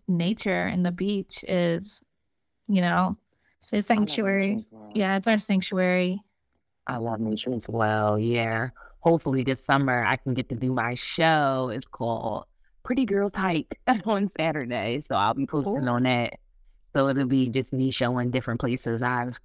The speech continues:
Speaker 2: hiked in the last year. Mm-hmm.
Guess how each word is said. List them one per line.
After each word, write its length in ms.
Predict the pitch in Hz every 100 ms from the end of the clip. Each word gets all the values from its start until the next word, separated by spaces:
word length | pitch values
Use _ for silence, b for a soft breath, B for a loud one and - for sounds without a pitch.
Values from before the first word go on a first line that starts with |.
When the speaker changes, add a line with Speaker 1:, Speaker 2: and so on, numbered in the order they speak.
| _ -
Speaker 2:
hiked 480 | - 120 123 - - - - - - _ - -
in 180 | 131 127
the 80 | 120
last 340 | 117 127 123
year. 560 | 123 123 78 64 147 143 -
Mm-hmm. 920 | - 180 175 170 180 175 165 170 175